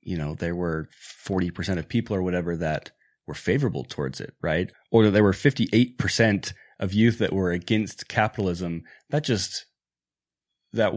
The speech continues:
that would never have occurred to me back then. And to hear that now, um, to realize how hated capitalism has become as people understand and see what it's doing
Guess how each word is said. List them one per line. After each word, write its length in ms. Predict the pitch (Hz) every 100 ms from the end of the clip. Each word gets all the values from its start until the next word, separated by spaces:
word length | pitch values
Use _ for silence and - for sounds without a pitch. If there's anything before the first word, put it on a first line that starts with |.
| 101
that 240 | 113 107 107
would 260 | 107 98
never 360 | 104 107 113 101
have 120 | 92
occurred 340 | 85 - 92 78
to 100 | 87
me 280 | 78 71 -
back 320 | - 73 -
then. 200 | 80 78
And 140 | 73 -
to 60 |
hear 180 | - 117
that 220 | 95 -
now, 420 | 87 90 85 82 - - - - - -
um, 200 | 87 80
to 120 | -
realize 800 | 92 98 90 82 80 76 - - _ _ _ _ -
how 500 | 104 92 87 80 80 _ -
hated 460 | 120 92 71 - _ -
capitalism 500 | 90 95 85 78 78
has 240 | 80 76
become 560 | 76 - 98 80 73 - _
as 100 | 82
people 280 | - 87 85
understand 480 | 78 78 - 82 78
and 100 | 78
see 300 | - 82 78
what 260 | 76 87
it's 160 | 78 -
doing 460 | - 85 67 69